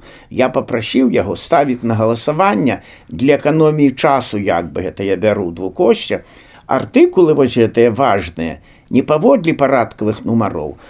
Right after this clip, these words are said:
а паводле ступені, так бы мовіць, гатоўнасці тэксту. Як толькі старшыня аграрнай камісіі Гаркун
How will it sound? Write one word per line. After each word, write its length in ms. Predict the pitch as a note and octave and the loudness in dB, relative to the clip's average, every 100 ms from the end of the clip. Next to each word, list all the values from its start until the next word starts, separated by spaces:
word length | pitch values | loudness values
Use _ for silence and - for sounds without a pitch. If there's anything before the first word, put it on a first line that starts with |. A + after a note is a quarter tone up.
| - | -8
а 80 | F#2 | -4
паводле 500 | F#2+ G2 C#3+ G#3+ E3 | -2 2 2 2 -2
ступені, 640 | - C#3+ A#2+ G3+ A3+ G#3 | -2 -4 0 2 4 4
так 240 | E3+ E3 E3 | 2 0 0
бы 140 | D#3+ | -2
мовіць, 340 | D#3+ F3+ F3 - | 2 2 0 0
гатоўнасці 800 | C#3 - F3 F3 F3 - - D#3 | -2 2 4 4 2 -4 -8 -2
тэксту. 580 | F3 A#2 - - - D2+ - _ _ _ _ _ _ _ _ _ - | 0 0 -4 -14 -12 -14 -14 _ _ _ _ _ _ _ _ _ -4
Як 200 | C#3+ - | -4 2
толькі 340 | C4 B3+ C#3+ | 2 2 -2
старшыня 600 | - - - D3 F#3+ F#3 | -2 -2 -2 -4 -2 0
аграрнай 520 | B2 B2 F3+ C#3+ C3+ A#2+ | 0 2 0 0 -4 -4
камісіі 540 | - D#3+ E3+ - B2+ | -4 -2 -4 -2 0
Гаркун 560 | B2+ D#3+ - C3+ C3 | 2 0 0 2 2